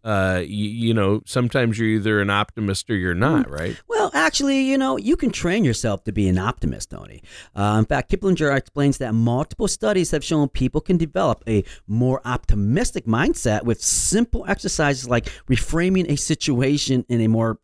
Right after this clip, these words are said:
Speaker 2: positive way. As you begin to do that more and more, you slowly rewire your brain to be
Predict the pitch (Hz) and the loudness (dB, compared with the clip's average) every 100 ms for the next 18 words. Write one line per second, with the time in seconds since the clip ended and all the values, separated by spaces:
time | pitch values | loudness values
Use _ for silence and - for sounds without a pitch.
0 | _ - 87 90 107 123 214 85 - - | _ -4 0 0 0 0 0 -2 -4 -14
1 | - - 95 95 104 135 151 107 _ _ | -20 -4 -2 0 0 2 0 -2 _ _
2 | 127 208 294 165 113 120 131 120 107 156 | 0 2 2 0 2 2 2 2 2 2
3 | 311 139 143 139 180 - 143 147 156 196 | 0 0 -2 -2 -4 -2 -2 0 2 2
4 | 262 254 233 180 185 160 139 165 170 170 | 0 0 -2 0 0 0 0 2 2 2
5 | 143 127 - 120 147 113 101 101 _ _ | 0 -2 -2 0 2 2 2 -2 _ _
6 | - 101 90 87 | -4 0 2 2